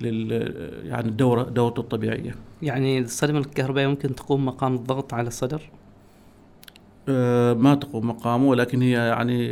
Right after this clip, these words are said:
Speaker 1: القلب يكون مضطرب.
Speaker 2: نعم.
Speaker 1: فالصدمة الكهربائية توقف هذا الاضطراب الكهربائي.
Speaker 2: سبحان الله.
Speaker 1: ويبدأ القلب دورة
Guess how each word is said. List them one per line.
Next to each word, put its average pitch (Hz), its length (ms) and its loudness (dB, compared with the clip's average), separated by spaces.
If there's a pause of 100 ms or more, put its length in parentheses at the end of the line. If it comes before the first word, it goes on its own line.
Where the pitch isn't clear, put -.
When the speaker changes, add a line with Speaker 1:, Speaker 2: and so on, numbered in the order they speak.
(120)
Speaker 1:
القلب 127 680 0
يكون 120 360 2
مضطرب. 131 480 2 (460)
Speaker 2:
نعم. 113 300 -2
Speaker 1:
فالصدمة 123 360 -2
الكهربائية 117 640 2
توقف 127 400 -4
هذا 113 80 0
الاضطراب 110 500 -6 (240)
الكهربائي. 117 640 -2 (180)
Speaker 2:
سبحان 135 380 -6
الله. 127 200 -4 (140)
Speaker 1:
ويبدأ 120 400 0
القلب 113 420 -4
دورة 123 260 -6